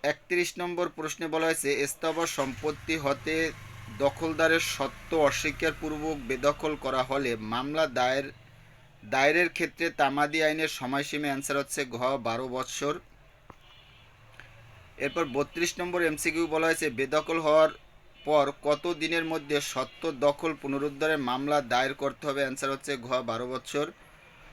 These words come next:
সুনির্দিষ্ট পত্রিকার আইনের আট ধারা মোতাবেক বেদখলের কত দিনের মধ্যে দখল পুনরুদ্ধারের মোকদ্দমা দায়ের করতে হয়? অ্যান্সার হচ্ছে ঘ, বারো বৎসর।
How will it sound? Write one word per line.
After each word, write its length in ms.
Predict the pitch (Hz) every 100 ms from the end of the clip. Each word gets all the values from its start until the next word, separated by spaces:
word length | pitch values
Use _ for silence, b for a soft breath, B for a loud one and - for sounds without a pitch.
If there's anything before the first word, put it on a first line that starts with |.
| -
সুনির্দিষ্ট 600 | - 139 156 156 180 - 185
পত্রিকার 420 | 160 151 170 180
আইনের 320 | 175 175 175 175
আট 200 | - 147 147
ধারা 160 | 165 170
মোতাবেক 680 | 156 151 160 165 170 117 113
বেদখলের 560 | 143 160 151 160 165 147
কত 220 | 147 143
দিনের 320 | 160 151 160 156
মধ্যে 480 | 151 143 139 160
দখল 520 | 135 104 139 - 165 147
পুনরুদ্ধারের 680 | 143 143 147 135 151 151
মোকদ্দমা 480 | 139 127 139 143 147
দায়ের 320 | 123 123 131
করতে 320 | - 135 -
হয়? 220 | 147 143 135
অ্যান্সার 300 | 127 135 139
হচ্ছে 260 | 135 143
ঘ, 240 | 123 123 127
বারো 260 | 113 117
বৎসর। 440 | 127 131 - 147